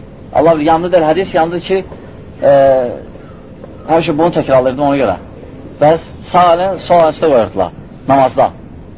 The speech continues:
Aydındır? Və ümumən, bax, belə şeylər var idi. Ola bilsin, cüzü fərq var idi. Və biz, yəni, qutardıq bu hədisi. İnşallah sonra keçir müəllif, hmm, başqa məsələyə, o da, e, e,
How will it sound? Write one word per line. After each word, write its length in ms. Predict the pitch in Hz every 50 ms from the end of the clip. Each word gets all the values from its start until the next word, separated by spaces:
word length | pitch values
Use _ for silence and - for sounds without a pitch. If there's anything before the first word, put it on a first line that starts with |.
| - - - - - - -
Aydındır? 500 | - 131 139 165 170 147 151 165 185 170
Və 140 | 165 175 180 175
ümumən, 360 | 175 185 196 185 175 185 190 165
bax, 140 | 165 170 156 -
belə 180 | 156 160 160
şeylər 220 | 156 165 151 156 147
var 140 | 139 117 98
idi. 120 | 87 - - - - - - - -
Ola 160 | - - 202 208
bilsin, 220 | 170 - 190 175 160
cüzü 200 | 165 160 160 160 139
fərq 160 | 151 131 123
var 180 | 107 101 104 107
idi. 180 | 143 165 180 175 - - - - - - - - - - -
Və 100 | 180 185
biz, 180 | 185 185 175 - - - -
yəni, 200 | - 143 143 143
qutardıq 360 | - - 165 147 139 160 151
bu 60 | 147 143
hədisi. 260 | 127 123 - - 160 160
İnşallah 260 | 147 - 147 131 143 143
sonra 240 | - 147 139 135
keçir 240 | - 139 127 147 147 143
müəllif, 360 | 131 123 127 139 190 - - - - - - - - - - - - - - - - - - - - -
hmm, 380 | 104 110 107 107 107 107 107 107 -
başqa 280 | - 123 - - 156 147
məsələyə, 360 | 139 120 - 127 135 143 139
o 40 | 123
da, 140 | 135 131 117 - - - - - - - - - - - - - - - - - - - - - -
e, 140 | - 107 113 104 104 104 101 101 85 60 - - - - - - - - - - - - - - - - - - - - - - - - - - - - - - - - - - - - - - - -
e, 120 | - 64